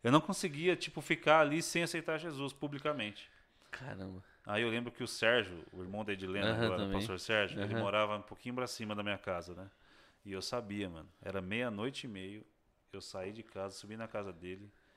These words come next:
Speaker 1: e falei assim, "Pastor Sérgio, eu não tô aguentando, eu preciso aceitar Jesus."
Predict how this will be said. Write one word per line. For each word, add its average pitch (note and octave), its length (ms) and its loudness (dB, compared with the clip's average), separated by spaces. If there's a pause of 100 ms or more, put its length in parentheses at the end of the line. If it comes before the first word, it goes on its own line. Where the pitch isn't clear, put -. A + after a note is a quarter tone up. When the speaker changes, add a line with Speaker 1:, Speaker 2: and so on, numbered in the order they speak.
(460)
Speaker 1:
e - 60 -20
falei G2 140 -4
assim, F#2 180 -6
"Pastor F#2+ 380 -4
Sérgio, F#2+ 340 -8
eu F#2 60 -12
não F#2 180 -12
tô A2+ 120 -10
aguentando, A2 460 -10 (120)
eu F2+ 80 -14
preciso - 240 -14
aceitar G2+ 380 -4
Jesus." F#2+ 540 -12